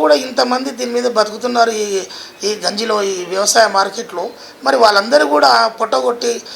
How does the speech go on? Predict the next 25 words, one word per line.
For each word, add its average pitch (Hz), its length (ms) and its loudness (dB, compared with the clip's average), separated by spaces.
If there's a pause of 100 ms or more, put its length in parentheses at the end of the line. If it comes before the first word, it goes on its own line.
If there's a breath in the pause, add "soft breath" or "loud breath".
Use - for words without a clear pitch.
(280 loud breath)
మీరే 269 240 2 (100)
బతికితే 233 360 -2
ఇది 226 160 -6
కరెక్ట్ 196 260 -4 (140)
కాదని 226 360 2
చెప్పి 214 240 -6
కూడా 214 200 0
వాళ్ళకు 196 200 0
కూడా 240 180 -4
తెలియజేస్తున్నాము. 214 640 -4 (440 loud breath)
అందుకు 247 300 2 (640 loud breath)
మీరు 240 160 4 (120)
తప్పనిసరిగా 262 640 2 (640)
అందరూ 233 240 0 (100)
మారి 240 240 4 (340)
ఈ 233 120 -6
ప్రభుత్వానికి 240 640 0
వెన్నంటి 226 400 0
ఉండి 220 200 -4 (480)
రైతు 240 280 2 (120)
శ్రేయస్సు 240 400 4
కొరకు 226 320 0 (600 loud breath)
రైతు 240 320 2 (260)
నేరుగా 262 400 4 (120)
తెచ్చి 240 280 -2